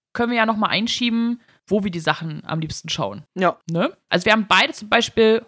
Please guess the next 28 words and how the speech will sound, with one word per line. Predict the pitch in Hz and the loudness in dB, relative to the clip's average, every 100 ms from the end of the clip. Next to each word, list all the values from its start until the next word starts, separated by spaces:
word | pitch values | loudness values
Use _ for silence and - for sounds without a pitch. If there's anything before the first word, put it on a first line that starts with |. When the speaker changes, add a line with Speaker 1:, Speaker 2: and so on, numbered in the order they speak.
| - | -2
Speaker 1:
Horror | 170 151 139 | 0 0 -2
aufgeschrieben. | - - - - - - | -4 -10 -14 -14 -16 -8
Speaker 2:
Ja, | 160 151 - | 2 4 4
auf | 151 170 | -2 -2
jeden | 160 | -2
Fall. | - 156 147 | 0 -2 0
Also | 156 170 | 0 0
ich | 170 | 0
bin | 180 165 | -2 2
absoluter | 156 - 190 185 170 | 0 0 -4 0 0
Schisser, | - 196 - 180 | 0 0 2 2
was | 165 - | 0 0
Horrorgames | 180 175 160 151 151 - | 2 4 4 2 -2 -4
angeht. | 156 156 156 170 - - - - | -6 -4 -6 -6 -12 -20 -20 -10
Ich | 202 - | -4 4
weiß | 165 220 - | 4 4 4
noch, | 226 220 | 2 2
ich | 190 - | 0 -4
hab | 196 - | -4 2
damals, | 160 190 208 202 - | 2 4 2 0 -2
als | 160 - | -4 -6
ich | - - | -10 -10
mit | 165 165 180 | -6 -4 2
Horrorspielen | 185 190 - 190 185 | 2 2 2 -2 0
bei | 156 | -2
Gronkh | 151 175 233 | 0 0 0
angefangen | 214 226 - 214 214 | -2 -2 0 -2 2
hab, | 220 233 | 0 0